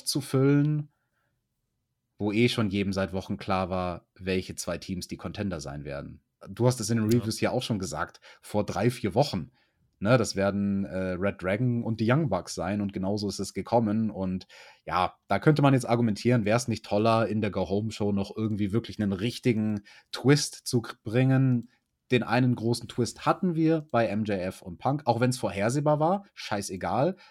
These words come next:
Speaker 1: Auch das hast du letzte Woche genauso predicted, dass es so ablaufen wird. Und da braucht man jetzt kein Hellseher sein, um, dass man, dass man das vorausahnen konnte, dass M J F da jetzt wahrscheinlich doch irgendwie sein wahres Gesicht zeigt.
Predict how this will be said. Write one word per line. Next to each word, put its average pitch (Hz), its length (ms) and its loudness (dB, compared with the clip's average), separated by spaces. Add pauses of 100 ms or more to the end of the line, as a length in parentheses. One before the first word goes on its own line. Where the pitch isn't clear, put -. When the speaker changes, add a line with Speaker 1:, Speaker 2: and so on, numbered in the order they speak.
Speaker 1:
Auch 113 140 2
das 151 320 4
hast 117 160 -2
du - 20 -4
letzte 117 240 0
Woche 104 160 0
genauso 101 380 0
predicted, 104 680 -4
dass - 140 -6
es - 80 -8
so 104 160 -4
ablaufen 85 480 -4
wird. 90 160 -8 (220)
Und 101 100 -8
da 98 80 -2
braucht 104 260 -2
man 101 60 -4
jetzt 98 160 -4
kein 95 180 -6
Hellseher 95 480 0
sein, 90 380 -6
um, 92 360 -6 (360)
dass - 180 -2
man, 98 320 -2 (300)
dass 104 120 -2
man 113 120 -2
das 107 160 0
vorausahnen 98 880 0
konnte, 98 340 -4
dass 92 160 -6
M 98 200 -4
J 92 160 -4
F 101 180 -6
da 92 140 -4
jetzt 92 180 -6
wahrscheinlich 95 480 -4
doch - 280 -2
irgendwie 95 360 -4
sein 90 240 -6
wahres 95 280 -4
Gesicht 117 320 -8
zeigt. 95 300 -6